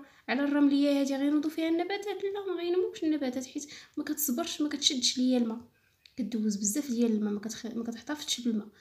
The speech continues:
التربة الطينية كتحتفظ ليا بزاف بالماء. التربة المختلطة هي اللي متوسطة، يعني تحتفظ بالقدر ديال اللي غتحتاج لينا دوك النباتات باش ي-، ينوضوا.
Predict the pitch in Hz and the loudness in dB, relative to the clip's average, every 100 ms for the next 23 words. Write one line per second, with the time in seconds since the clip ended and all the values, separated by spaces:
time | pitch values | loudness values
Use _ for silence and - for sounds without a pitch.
0 | _ _ 269 254 277 302 302 311 277 220 | _ _ -4 -4 -4 -2 0 0 -2 -6
1 | - 202 202 - 196 196 185 175 247 214 | -8 -10 -10 -8 -4 -4 -4 -4 -2 -2
2 | 190 180 180 - - - _ - 285 285 | -4 -8 -10 -16 -20 -20 _ -6 -2 2
3 | 294 294 330 359 370 359 330 392 349 359 | 2 0 -4 -4 -2 0 2 2 2 2
4 | 381 - _ 330 311 269 240 - 214 196 | -2 -8 _ -2 0 0 2 0 -4 -12
5 | 185 185 185 233 233 - 294 302 - 247 | -12 -6 0 0 0 -4 -12 -12 -12 -14
6 | - - - 311 294 254 226 254 - 415 | -14 -14 -8 -6 -6 -8 -6 -6 -4 -4
7 | 403 359 262 302 415 - - - _ 320 | -2 -2 0 0 0 -6 -16 -20 _ -2
8 | 320 311 - - 285 269 294 294 294 285 | -2 -4 -8 -2 0 2 2 0 2 2
9 | 285 302 392 349 294 294 302 269 - - | 2 -2 -2 0 0 0 -2 -2 -8 -10
10 | - 247 240 220 | -2 2 4 2